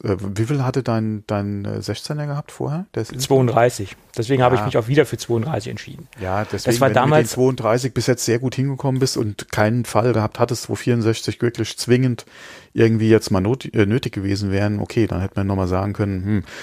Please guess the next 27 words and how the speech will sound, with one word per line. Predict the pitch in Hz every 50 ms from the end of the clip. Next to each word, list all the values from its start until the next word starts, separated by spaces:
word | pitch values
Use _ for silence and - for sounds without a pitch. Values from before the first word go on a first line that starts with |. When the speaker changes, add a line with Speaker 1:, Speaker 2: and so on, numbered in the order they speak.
| - - - _ -
Speaker 1:
aber | - 90 90 90 85 82 - _ _ _ _ _ _ _ _ _ _ _ _ _ _ - 104
so | 98 90 98 107 113 113
hast | - - -
du | -
ja | 110 104
die | 98 98
Erfahrung | 92 90 - - 98 101 110 107 95
auch | 92 90 -
gehabt, | - - 82 - - - -
ja, | - 85 90 95 101
was, | - 90 - - - - -
was, | - 92 - - - - - - -
und, | - 95 90 - -
äh, | 123 107 92 90 87 - - _ _ -
unter | - 117 107 104
dem | 98 95 92
M | 92 90 -
eins | - - 92 95 117 123 113 -
und | - 107 101 95 -
mit, | - 101 - - - -
äh, | - 104 98 98
den, | 95 - 98 92 92 90 101
mit | 101 101 95 -
dem | 104 95 95 92
aktuellen | - - - - 104 92 95 98 98
O | 95 - -
S | - - - - -